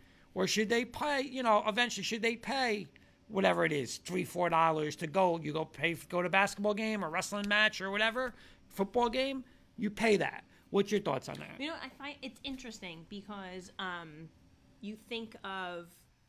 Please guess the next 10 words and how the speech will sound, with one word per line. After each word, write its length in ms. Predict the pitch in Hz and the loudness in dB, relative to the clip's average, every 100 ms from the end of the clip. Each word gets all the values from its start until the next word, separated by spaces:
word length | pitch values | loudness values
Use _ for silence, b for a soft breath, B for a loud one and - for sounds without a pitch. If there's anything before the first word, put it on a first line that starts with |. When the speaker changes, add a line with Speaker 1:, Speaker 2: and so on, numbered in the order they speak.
| _ _ _ _ b b b - _ _ _ _ | _ _ _ _ b b b -20 _ _ _ _
Speaker 2:
I 60 | 233 | 0
wonder 200 | 247 262 | 0 0
what 140 | 262 - | -4 -6
the 60 | |
school 340 | 214 - 262 202 | -10 -6 -6 -6
expense 720 | - - - 196 220 214 - | -8 -10 -8 -10 -10 -12 -10
for 100 | 202 | -10
doing 340 | 165 196 196 180 | -8 -8 -8 -8
it 140 | 165 | -8
now 400 | 175 165 170 | -8 -6 -6